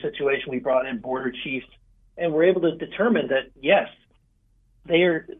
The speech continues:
you know, the Biden administration is not following the law. Uh, Mayorkas is blatantly ignoring federal law, and he deserves to be impeached.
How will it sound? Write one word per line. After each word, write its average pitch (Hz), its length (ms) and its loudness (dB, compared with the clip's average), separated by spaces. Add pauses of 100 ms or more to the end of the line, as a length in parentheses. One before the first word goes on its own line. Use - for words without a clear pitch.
(140)
you 185 80 -6
know, 156 180 2
the - 120 -18
Biden 160 280 4
administration 170 540 -2
is 110 160 -8
not 151 380 -2 (300)
following 170 360 4
the 165 80 0
law. 127 420 -2 (1200)
Uh, 120 440 -4 (120)
Mayorkas 160 760 2
is 135 160 -6 (680)
blatantly 160 720 0
ignoring 127 560 0 (260)
federal 127 320 2
law, 110 380 -2 (140)
and 160 160 -4
he 147 80 -6
deserves 127 460 -4
to 143 100 -8
be 151 120 -4
impeached. 190 440 -2